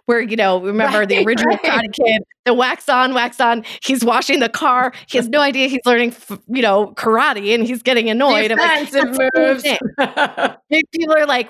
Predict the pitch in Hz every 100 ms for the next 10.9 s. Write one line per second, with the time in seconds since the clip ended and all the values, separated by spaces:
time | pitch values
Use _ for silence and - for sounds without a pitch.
0 | - 185 202 233 294 311 320 320 339 320
1 | 311 - 285 294 302 302 302 320 311 226
2 | 202 196 - 330 - - 403 190 151 -
3 | 202 220 214 208 - _ _ - 294 285
4 | 277 285 240 151 156 175 - - _ -
5 | - 339 339 330 294 254 311 330 294 277
6 | 247 247 240 - 196 226 220 202 196 202
7 | 190 190 - 208 214 190 202 185 190 -
8 | _ - 220 - - 302 233 202 202 196
9 | - - 392 - 415 330 214 196 196 -
10 | 208 185 185 175 170 - 170 165